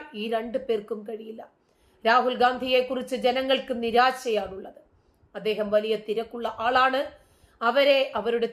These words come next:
തിരക്കിനനുസരിച്ച് വിടുക. വയനാടിനെ സംരക്ഷിക്കാൻ എന്നെ അനുവദിക്കണമെന്നും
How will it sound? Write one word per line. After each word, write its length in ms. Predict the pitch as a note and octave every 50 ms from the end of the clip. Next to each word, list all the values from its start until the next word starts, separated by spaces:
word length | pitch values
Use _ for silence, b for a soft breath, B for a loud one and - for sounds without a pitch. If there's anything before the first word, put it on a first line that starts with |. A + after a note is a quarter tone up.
| -
തിരക്കിനനുസരിച്ച് 840 | A#3+ A3+ A#3 A#3 - B3+ A#3 A3 G#3 G3+ - A3 F#3+ F3+ F3+ - G#3
വിടുക. 300 | F#3 G3 F#3 G3 F#3+ G3 F#3+ - - _ -
വയനാടിനെ 600 | F#3+ G3 G#3 G#3 G#3 G#3 G#3 G#3 G#3 G#3 G#3 G#3 G3 F#3+ - - -
സംരക്ഷിക്കാൻ 760 | - - G#3+ G#3 G#3 A3 G#3 - A#3+ G#3 - C4 C4 C4 A3 F3+ - - _ _ _ - - -
എന്നെ 260 | G#3+ G3 G3 G3 G3 G3 - -
അനുവദിക്കണമെന്നും 840 | G#3 G3+ G#3+ G3+ G#3 F#3+ G3+ G3+ - G3+ F#3+ F#3 F#3 F#3 F#3+ G3